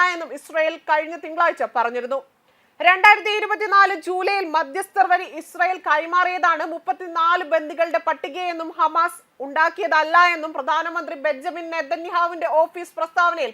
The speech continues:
പറഞ്ഞിരുന്നു. ഇക്കാര്യം ഹമാസും സ്ഥിരീകരിച്ചു. ഇസ്രായേൽ യുദ്ധം നൽകിയ പട്ടികയിലെ മുപ്പത്തിനാല് പേരെയും ബന്ദി മോചന കരാറിന്റെ ആദ്യഘട്ടമായി വിട്ടയക്കാൻ തീരുമാനിച്ചെന്ന വാർത്താ ഏജൻസിയായ എ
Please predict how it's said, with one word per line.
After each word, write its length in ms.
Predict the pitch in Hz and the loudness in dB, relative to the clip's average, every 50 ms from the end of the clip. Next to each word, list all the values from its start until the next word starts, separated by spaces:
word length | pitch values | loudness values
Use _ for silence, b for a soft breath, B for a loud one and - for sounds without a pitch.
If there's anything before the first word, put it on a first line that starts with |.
| - | -2
പറഞ്ഞിരുന്നു. 420 | 247 233 233 254 254 254 247 277 - - _ b b b b b b b b b b - 370 | -2 -2 -2 -4 -6 -4 -4 -4 -4 -4 _ b b b b b b b b b b -12 -12
ഇക്കാര്യം 420 | 381 - 403 403 403 392 415 392 349 - | -2 4 6 8 8 8 6 0 -4 0
ഹമാസും 480 | 330 339 330 339 359 370 370 370 320 254 240 | 0 2 4 4 4 4 4 2 -4 -10 -12
സ്ഥിരീകരിച്ചു. 600 | - - 269 233 277 269 262 269 262 262 - 302 262 - _ _ b b b b b b b b - 381 | -14 -16 -14 -12 -8 -2 -2 -2 -2 -2 -6 -12 -12 -14 _ _ b b b b b b b b -8 -8
ഇസ്രായേൽ 440 | - - - - 440 440 427 427 381 381 | -8 -8 -6 -2 0 2 2 0 0 -4
യുദ്ധം 300 | 392 330 - 392 415 403 381 381 | -6 -6 -2 -2 -2 0 0 0
നൽകിയ 300 | 381 381 320 311 381 392 370 339 | 0 0 -2 -4 -8 -6 -4 -2
പട്ടികയിലെ 560 | 320 320 - - 320 285 370 370 359 359 359 330 | -4 -4 -4 -8 -10 -8 -8 -6 -6 -6 -6 -6
മുപ്പത്തിനാല് 720 | 320 311 - - 285 370 320 311 320 311 311 320 339 359 359 359 | -8 -10 -10 -12 -12 -10 -6 0 2 4 4 4 4 2 -2 -4
പേരെയും 360 | 359 349 370 359 339 277 214 - _ - 233 | -4 -4 -4 -4 -4 -6 -6 -8 _ -6 -2
ബന്ദി 280 | 269 277 285 285 277 285 285 285 | -2 -2 -2 -4 -8 -8 -4 -2
മോചന 300 | 285 294 285 359 320 330 320 | -2 -2 -2 -4 -8 -8 -6
കരാറിന്റെ 400 | 339 330 320 320 320 311 311 330 - - - 262 262 269 | -4 -2 0 0 0 -2 -2 -4 -2 -2 0 2 4 4
ആദ്യഘട്ടമായി 840 | 285 269 262 311 349 311 269 302 302 311 - 349 311 320 330 320 330 277 | 2 2 -2 -8 -10 -4 -2 -2 -2 -2 -4 -4 -2 -2 -2 -4 -4 -8
വിട്ടയക്കാൻ 520 | 311 302 - 359 339 320 320 285 330 330 339 339 320 | -12 -6 -2 -2 0 0 -2 -2 -6 -8 -8 -10 -12
തീരുമാനിച്ചെന്ന 640 | 294 302 320 311 339 330 330 320 381 359 311 330 311 320 | -12 -10 -4 -4 -2 -4 -4 -6 -8 -8 -6 -2 2 2
വാർത്താ 280 | 320 320 - - 349 339 320 320 | 2 2 2 0 0 0 0 0
ഏജൻസിയായ 760 | 311 311 349 349 339 339 - 359 339 330 339 294 254 269 320 - b b b b b b 277 - 294 | -2 -2 -4 -8 -10 -10 -4 -2 0 0 2 2 0 0 -2 -4 b b b b b b _ -4 0
എ 20 | 320 | 2